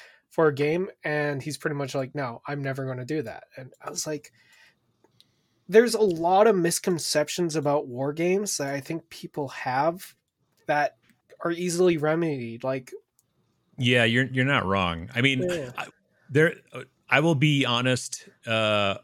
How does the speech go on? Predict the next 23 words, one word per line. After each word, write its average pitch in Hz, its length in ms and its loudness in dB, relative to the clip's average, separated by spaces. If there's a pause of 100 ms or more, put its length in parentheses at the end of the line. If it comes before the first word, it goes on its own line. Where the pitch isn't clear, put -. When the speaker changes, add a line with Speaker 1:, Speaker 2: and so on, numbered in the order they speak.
Speaker 2:
when 120 460 -2
playing 127 720 2 (840)
the 113 120 -4
Star 117 320 0
Wars 110 220 0
X-Wing 95 420 -2
game, 82 320 -6 (100)
I 101 140 0
have 104 260 0
had 104 580 -2
discussions 107 680 -4
with 92 140 -4
certain 95 360 -6
players 85 680 -2 (520)
that 95 260 0
Speaker 1:
<laughs> - 20 2
Speaker 2:
are 90 280 0
down 101 400 0
to 117 140 -2
a 101 60 -2
couple 101 340 -4
of 85 80 -2
millimeters. - 720 -10